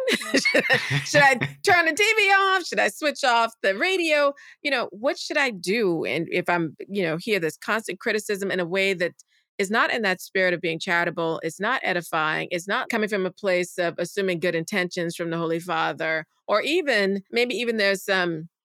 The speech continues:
Speaker 1: and we see this a lot in the secular media, misrepresentation of what the
Speaker 2: Right.
Speaker 1: Holy Father says.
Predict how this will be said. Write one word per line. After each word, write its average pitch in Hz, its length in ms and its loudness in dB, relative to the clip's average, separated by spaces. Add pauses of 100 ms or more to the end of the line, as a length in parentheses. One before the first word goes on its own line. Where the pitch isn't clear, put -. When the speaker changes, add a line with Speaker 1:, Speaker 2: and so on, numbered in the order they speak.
Speaker 1:
and 175 140 0
we 190 80 2
see 202 160 0
this 175 160 -2
a 165 60 -4
lot 165 120 2
in - 60 -4
the 156 60 -4
secular 190 400 -2
media, 156 260 -2
misrepresentation 196 1500 -2
of 175 200 -6
what 185 120 0
the 175 60 -2
Speaker 2:
Right. 185 60 0
Speaker 1:
Holy 185 120 0
Father 185 240 0
says. 202 280 0